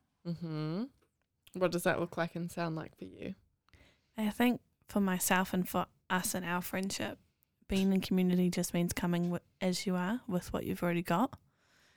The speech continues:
Speaker 2: and being able to say, "Hey, these are my strengths. These are your strengths. How can we work together to create, in this instance, our podcast?"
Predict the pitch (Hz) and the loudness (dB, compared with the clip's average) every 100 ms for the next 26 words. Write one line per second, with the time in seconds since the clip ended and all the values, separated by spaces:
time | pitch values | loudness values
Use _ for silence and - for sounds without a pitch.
0 | _ - 190 185 180 175 175 175 175 175 | _ 0 4 6 6 6 6 4 2 0
1 | 190 - _ _ - 190 180 180 175 190 | -2 -12 _ _ -2 4 6 8 6 4
2 | 180 180 180 185 180 180 175 165 - - | 4 4 2 4 0 2 -2 -2 -4 -2
3 | - - - - - - _ _ - 180 | -4 -6 -8 -8 -12 -20 _ _ -2 0
4 | 180 175 202 208 - 170 160 - - - | 2 6 6 4 2 0 0 -4 -6 -6
5 | - 175 - - 180 151 165 139 - - | -2 0 0 0 2 2 0 0 -4 -6
6 | 196 190 - - - 202 - 196 190 - | -6 -6 -6 -4 -4 -4 -2 -2 -2 -6
7 | - _ _ _ _ _ - - - _ | -12 _ _ _ _ _ -20 -20 -20 _
8 | - _ _ _ _ _ 202 196 254 - | -20 _ _ _ _ _ -2 4 4 6
9 | 170 - - 175 - - - 233 - 254 | 2 0 -6 -8 -6 -2 0 0 -2 -14
10 | - - | -14 -16